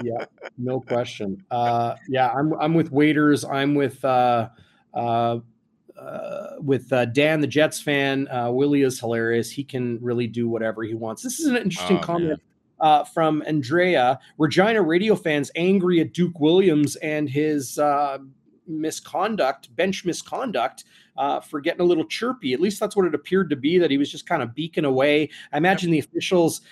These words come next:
Speaker 1: seeing Duke Williams, knowing the, the history of things going on potentially this year in street clothes and sunglasses, maybe just getting a little bit loose-jawed, uh, at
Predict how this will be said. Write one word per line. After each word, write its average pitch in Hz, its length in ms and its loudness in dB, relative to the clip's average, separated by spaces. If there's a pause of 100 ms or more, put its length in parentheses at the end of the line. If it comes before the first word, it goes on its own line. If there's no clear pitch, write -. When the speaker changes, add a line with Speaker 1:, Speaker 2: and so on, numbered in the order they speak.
(140)
Speaker 1:
seeing 196 520 4
Duke 190 280 6
Williams, 175 600 4
knowing 170 280 2
the, 156 320 2
the 135 80 0
history 180 420 2
of 175 100 4
things 180 320 2
going 160 360 2
on 170 200 -2
potentially 165 520 -4
this 156 260 -4
year 147 300 -2 (300)
in 220 180 6
street 220 400 -2
clothes 208 340 4
and 170 100 2
sunglasses, 139 920 0 (420)
maybe 180 220 2
just 185 200 -6
getting 185 220 4
a 180 40 4
little 170 180 4
bit 156 160 0
loose-jawed, 139 960 -2
uh, 127 440 -4 (160)
at 139 260 -8